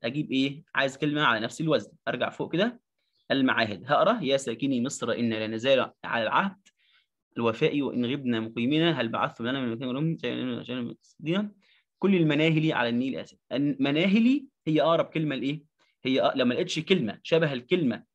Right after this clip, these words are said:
دي آخرها دال، يبقى أنا هشوف إيه أقرب كلمة ليها. تمام؟ المناهل،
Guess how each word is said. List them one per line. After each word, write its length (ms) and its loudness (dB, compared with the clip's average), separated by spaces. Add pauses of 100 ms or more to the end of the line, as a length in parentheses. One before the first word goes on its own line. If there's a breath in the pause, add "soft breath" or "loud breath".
(120)
دي 220 -2
آخرها 400 0
دال، 400 4 (320)
يبقى 140 2
أنا 200 4
هشوف 340 -4 (200)
إيه 260 2 (440 soft breath)
أقرب 240 6
كلمة 300 2
ليها. 180 -4 (380)
تمام؟ 400 -2 (440)
المناهل، 1400 2